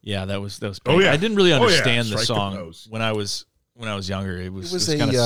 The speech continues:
Speaker 1: stupid
Speaker 3: uh,
Speaker 1: for me, but
Speaker 3: it was a, it was a, uh, sort of an anthem for the, uh, L G T B Q crowd at the
Speaker 1: Oh,
Speaker 3: time.
Speaker 1: was it
Speaker 3: which,
Speaker 1: really?
Speaker 3: which was, yeah.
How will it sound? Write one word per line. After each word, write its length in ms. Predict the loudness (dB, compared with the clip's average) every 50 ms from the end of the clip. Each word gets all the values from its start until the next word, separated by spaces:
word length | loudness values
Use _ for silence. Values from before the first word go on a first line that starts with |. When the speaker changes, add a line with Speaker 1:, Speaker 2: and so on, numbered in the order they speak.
| 2
Speaker 1:
stupid 240 | 2 4 4 4 2 2
Speaker 3:
uh, 100 | 2 0
Speaker 1:
for 60 | 0
me, 240 | -2 -6 -8 -8 -12 _ _ _
but 240 | -14 -12 -12 -12 -14 _ _ _ _ _ _ _ -20 -20 -20 _ -10
Speaker 3:
it 80 | -10 -8
was 200 | -6 -6 -4 -4
a, 120 | -6 -6 _ -10
it 80 | -8
was 260 | -6 -6 -6 -4 -2
a, 240 | -2 -2 -2 -2 -4 -6 -6
uh, 280 | -4 -4 -2 -2 -4 -6 -6
sort 220 | -6 -6 -6 -6
of 80 | -6 -8
an 60 | -8
anthem 380 | -6 -6 -6 -4 -4 -8 -10 -10
for 240 | -10 -8 -8 -8 -6
the, 320 | -6 -6 -6 -6 -6 -6
uh, 500 | -6 -6 -6 -8 -8 -10 -12 _ -10 -8
L 140 | -8 -8 -6
G 240 | -8 -10 -10 -12 -12
T 180 | -12 -12 -10
B 160 | -10 -10 -12
Q 220 | -12 -10 -12 -12 -12
crowd 360 | -10 -12 -12 -10 -12 -12 -14 _ _ -14 -14
at 80 | -14 -12
the 80 | -6 -2
Speaker 1:
Oh, 60 | 0
Speaker 3:
time. 100 | 2 2
Speaker 1:
was 140 | 2 2 2
it 60 | 0
Speaker 3:
which, 80 | 0
Speaker 1:
really? 160 | 0 0 0 0
Speaker 3:
which 180 | -2 -2 -2
was, 320 | -4 -4 -6 -8 -12 -16 _ -14
yeah. 220 | -12 -12 -12 -12